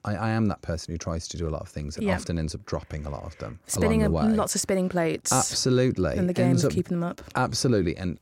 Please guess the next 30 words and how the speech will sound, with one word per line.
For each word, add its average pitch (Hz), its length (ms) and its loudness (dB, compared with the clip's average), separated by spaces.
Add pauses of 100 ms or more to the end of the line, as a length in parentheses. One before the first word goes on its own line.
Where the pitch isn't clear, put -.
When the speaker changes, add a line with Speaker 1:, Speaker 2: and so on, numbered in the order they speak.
Speaker 1:
uh, 98 160 -2
often 90 440 0
it - 100 -6
ends 82 300 0
in, 82 80 -2
it 78 100 -6
doesn't 156 200 2
end 117 180 2
in 107 100 4
disaster 95 460 0
'cause - 140 -6
I 92 40 -2
normally 101 380 2
keep - 260 -4
going, 110 400 -2
Speaker 2:
Mm. 175 340 -6
Speaker 1:
but 90 100 0
it - 120 -4
ends 110 300 2
up 95 160 2 (240)
in, 82 380 0 (560)
I - 40 -6
think 180 220 0
sometimes 117 440 2
me 87 100 2
not 92 220 0
being 95 220 0
able 87 260 0
to 90 140 -6
just 90 260 -4